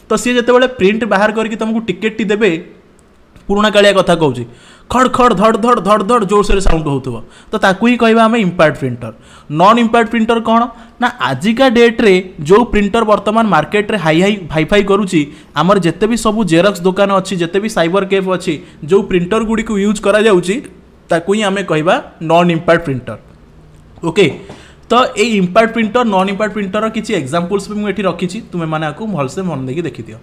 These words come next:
ଇମ୍ପାକ୍ଟ ପ୍ରିଣ୍ଟର, ଡେଜି ହୁଇଲ୍ ପ୍ରିଣ୍ଟର, ଡଟ୍ ମାଟ୍ରିକ୍ସ ପ୍ରିଣ୍ଟର, ଆକୁ ଆମେ କହିବା ଇମ୍ପାକ୍ଟ ପ୍ରିଣ୍ଟର। ଇଙ୍କଜେଟ୍ ପ୍ରିଣ୍ଟର, ଥର୍ମାଲ ପ୍ରିଣ୍ଟର, ଲେଜର ପ୍ରିଣ୍ଟର, ଏଗୁଡ଼ିକୁ ଆମେ କହିବା ନନ୍ ଇମ୍ପାକ୍ଟ ପ୍ରିଣ୍ଟର। ଏବେ ପିଲାମାନେ ନେକ୍ସଟ କ୍ୱେଶ୍ଚିନ୍, ୟୁ ଏସ୍ ବି ଇନ୍ ଡେଟା କେବୁଲ୍ସ ଟ୍ରାନ୍ସଫର। ଆମକୁ କହୁଛି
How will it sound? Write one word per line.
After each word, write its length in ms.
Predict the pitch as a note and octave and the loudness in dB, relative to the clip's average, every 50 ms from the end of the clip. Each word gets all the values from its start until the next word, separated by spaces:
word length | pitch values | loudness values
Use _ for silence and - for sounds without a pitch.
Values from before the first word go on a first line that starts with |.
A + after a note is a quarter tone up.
| - - - - - - - - | -20 -20 -20 -20 -20 -20 -6 -2
ଇମ୍ପାକ୍ଟ 360 | E3+ E3+ F3+ F3 A3 G#3+ G3+ | -2 -2 0 2 2 2 2
ପ୍ରିଣ୍ଟର, 300 | G#3 G#3+ G#3 F#3+ G3+ G#3+ | 0 -2 -4 0 0 -2
ଡେଜି 340 | G3+ E3 C#3+ D#3 D3 C#3+ F#3 | -2 0 -2 -2 0 0 0
ହୁଇଲ୍ 220 | F#3 G3 G3+ G3 | 0 0 0 -2
ପ୍ରିଣ୍ଟର, 300 | F#3+ G3+ F#3+ F#3+ F#3 G3+ | -4 -4 -6 -2 0 -2
ଡଟ୍ 300 | F#3+ C#3+ D3 D3+ D3+ - | 0 2 2 0 0 0
ମାଟ୍ରିକ୍ସ 320 | F3+ F3+ F3 F3+ G3 F#3+ F#3 | -2 -2 -2 -2 -4 -4 -2
ପ୍ରିଣ୍ଟର, 320 | F3+ F3+ F3+ F3+ G3 G3 G3 D#3+ | -2 -4 -4 -4 -6 -6 -6 -6
ଆକୁ 180 | D3 C#3+ - | -6 -4 -4
ଆମେ 140 | E3 E3+ E3+ | -4 -4 -4
କହିବା 180 | E3+ F3 E3 E3 | -4 -4 -4 -2
ଇମ୍ପାକ୍ଟ 340 | C#3+ B2+ A#2+ - E3 E3 - | -4 -6 -4 -4 -4 -2 -2
ପ୍ରିଣ୍ଟର। 320 | F3+ F3 F3+ F3+ G#3 A3+ A3 - - _ - _ _ _ _ _ - - - - - - - - - - - - - - _ _ | -4 -6 -4 -6 -6 -6 -8 -12 -20 _ -20 _ _ _ _ _ -20 -20 -20 -20 -20 -20 -20 -20 -20 -20 -20 -20 -20 -20 _ _
ଇଙ୍କଜେଟ୍ 520 | E3+ F#3 G3 F#3+ G3+ F#3+ G#3 G#3 G3+ G3 | 2 2 2 2 2 2 2 2 2 2
ପ୍ରିଣ୍ଟର, 420 | F#3 G3 F#3 F3+ F3 F3+ F#3 F#3 F#3 F3+ | 2 2 2 2 2 4 4 4 4 2
ଥର୍ମାଲ 380 | F3+ - C#3 C#3 D3 E3 F#3 G3 | 2 0 0 2 2 2 2 2
ପ୍ରିଣ୍ଟର, 420 | F#3+ - F3+ E3+ E3 D#3 - F3 E3+ | 2 2 0 0 0 0 0 2 2
ଲେଜର 380 | D3 C3+ C3+ C3 C#3 F3 F3+ | 2 2 0 2 2 2 2
ପ୍ରିଣ୍ଟର, 380 | F3+ F3+ E3 D#3 D3 - F3 F#3 F3+ F3 | 2 0 -2 -2 0 0 -2 -2 0 -2
ଏଗୁଡ଼ିକୁ 320 | D3 C3+ C#3+ C#3+ C#3 D3 | -2 0 0 0 0 -2
ଆମେ 140 | C#3+ C#3 C#3+ B2+ | -2 -2 -2 -2
କହିବା 220 | C3+ B2+ C3+ E3+ F#3 | -2 0 0 0 0
ନନ୍ 260 | E3 C#3 C3 B2 B2 | 0 0 -2 -2 -2
ଇମ୍ପାକ୍ଟ 280 | A#2+ A#2+ B2 D3 D3+ D3 | -4 -4 -4 -4 -4 -4
ପ୍ରିଣ୍ଟର। 340 | - D3 A2+ - - B2 A#2+ - _ _ _ - - - - - _ - _ | -8 -12 -12 -14 -16 -20 -20 -20 _ _ _ -20 -20 -20 -20 -20 _ -12 _
ଏବେ 160 | D#3+ E3+ G3+ G#3 | -2 0 0 0
ପିଲାମାନେ 360 | G3+ G#3+ G3+ G3 G3+ G3+ G3+ | 0 0 0 0 0 0 -2
ନେକ୍ସଟ 240 | F#3+ F3 E3 E3+ - - | -2 -4 -4 -6 -6 -8
କ୍ୱେଶ୍ଚିନ୍, 340 | F3+ E3 - - F3 F3 E3+ - - - | -8 -8 -8 -10 -12 -14 -14 -16 -12 -6
ୟୁ 160 | D#3+ F#3 G#3 A#3 | -4 -2 0 0
ଏସ୍ 180 | A#3+ A#3 A3+ F#3+ | 0 0 0 -2
ବି 120 | F#3+ A3+ B3 - - | -4 -4 -4 -2 -2
ଇନ୍ 160 | G#3+ G#3+ A3 G3+ D3 | -2 -2 -2 -2 0
ଡେଟା 280 | G3+ G3+ G#3 - A3 G#3 | -2 -2 0 0 0 0
କେବୁଲ୍ସ 440 | G#3 G#3 F#3+ F#3 F3 G3 G3+ G#3 G3+ - | 2 0 -2 0 0 0 -2 -2 -4 -2
ଟ୍ରାନ୍ସଫର। 480 | - D3+ C#3+ C#3+ C#3 - - - A#2+ G#2 - - _ - - - - _ - | -2 0 0 0 -4 -6 -8 -10 -10 -10 -12 -18 _ -20 -20 -20 -20 _ -6
ଆମକୁ 280 | C#3+ D#3+ F#3 G3+ A#3 A3+ | -4 -4 -4 -4 -6 -4
କହୁଛି 380 | G#3 G3 G3+ G3+ F#3+ F#3+ A3 | -2 0 0 0 -2 -2 -4